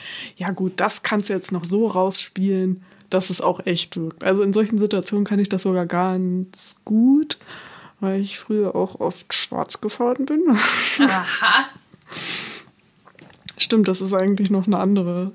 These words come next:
Speaker 1: Geschichte, ne? Also würde ja auch dazu passen. Das
Speaker 2: Ja.
Speaker 1: habe ich mir gar nicht aufgeschrieben. Ja, ich, also ich bin auch eine ganze Zeit lang schwarz gefahren und weiß nicht, bei solchen Sachen kann ich das dann irgendwie ganz
Speaker 2: Da
Speaker 1: gut.
Speaker 2: bin ich so, ich bin so ein Schisser, was das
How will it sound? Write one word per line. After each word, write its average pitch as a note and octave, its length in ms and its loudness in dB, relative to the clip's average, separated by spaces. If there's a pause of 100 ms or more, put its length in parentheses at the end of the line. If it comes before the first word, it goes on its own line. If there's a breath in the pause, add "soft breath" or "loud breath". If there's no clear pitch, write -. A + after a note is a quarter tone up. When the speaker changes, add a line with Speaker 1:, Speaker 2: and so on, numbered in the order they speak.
Speaker 1:
Geschichte, G3 480 0
ne? G#3+ 140 0 (600 loud breath)
Also F#3 280 2
würde G3 160 4
ja F3+ 100 2
auch F#3+ 120 2
dazu F3+ 280 -4
passen. F#3 300 0
Das G#3 100 4
Speaker 2:
Ja. F#3+ 60 4
Speaker 1:
habe G3+ 100 6
ich F#3+ 80 0
mir G3 100 2
gar F#3 140 0
nicht F#3+ 120 0
aufgeschrieben. F#3 440 -2
Ja, F#3+ 140 2
ich, - 220 -2 (260)
also F3 160 0
ich F3+ 100 -8
bin A#3+ 120 4
auch G3+ 120 2
eine F#3+ 240 2
ganze F#3+ 280 0
Zeit F#3 220 -2
lang F3+ 300 0
schwarz F#3 280 -2
gefahren F3+ 360 0
und E3+ 260 -4 (440 loud breath)
weiß G#3 180 2
nicht, F#3 220 -2
bei G3 100 2
solchen G#3 260 4
Sachen G3+ 480 0 (1300)
kann F#3+ 180 2
ich F3+ 100 2
das - 180 -2
dann E3+ 160 0
irgendwie F3 520 -2
ganz F3 360 -4
Speaker 2:
Da D#3 120 -8
Speaker 1:
gut. E3 80 -4
Speaker 2:
bin F#3+ 260 4
ich F3 140 -4
so, - 200 -6
ich G3 140 -8
bin G#3+ 200 -2
so A3 120 -6
ein A#3 120 -6
Schisser, A#3+ 600 0
was F3+ 260 -10
das F3 220 -12